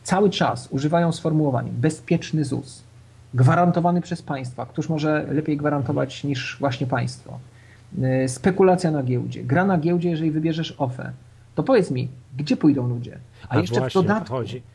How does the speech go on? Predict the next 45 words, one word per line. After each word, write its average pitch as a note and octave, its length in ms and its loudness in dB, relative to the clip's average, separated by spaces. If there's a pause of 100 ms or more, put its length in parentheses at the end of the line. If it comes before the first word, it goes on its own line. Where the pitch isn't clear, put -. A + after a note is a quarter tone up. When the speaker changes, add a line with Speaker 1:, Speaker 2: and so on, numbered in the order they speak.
(160)
Speaker 1:
w B2+ 80 -6
dodatku, F3 720 0
Speaker 2:
No G2 40 -8
Speaker 1:
to C3 80 -2
jest D#3+ 120 -4
Speaker 2:
tak, F#3+ 80 -2
Speaker 1:
też - 20 -4
Speaker 2:
ja - 60 -8
się F#3 60 -4
Speaker 1:
pytanie, F#3 240 -4
w C#3 40 -10
jaki D#3+ 160 -10
sposób G3 300 -6
ja E3 80 0
będę E3+ 200 0
mógł E3 180 2
wybrać, D3+ 540 0 (460)
e, - 20 -4
e, C#3 1120 0
wskazać, F3 500 2
że D3 80 0
chcę - 200 -4
zostać E3 340 -2
w - 120 -20
ofe, C3 180 0
bo C3+ 120 2
jeżeli E3+ 280 4
mailem, F3 520 6 (560)
to D3+ 340 0 (160)
będzie E3+ 280 4
trochę F3+ 240 2
łatwiej, G3 300 0
przynajmniej D3 340 -2
dla D3+ 100 2
dużej D#3+ 220 0
części E3 260 -2
społeczeństwa, B2+ 520 -2
ale B2+ 100 2
jeżeli D#3+ 240 4
każesz A#3 380 0
tym E3 180 2
ludziom D3 340 4
iść A3 180 0
do G#3+ 140 6
zusu, E3 440 2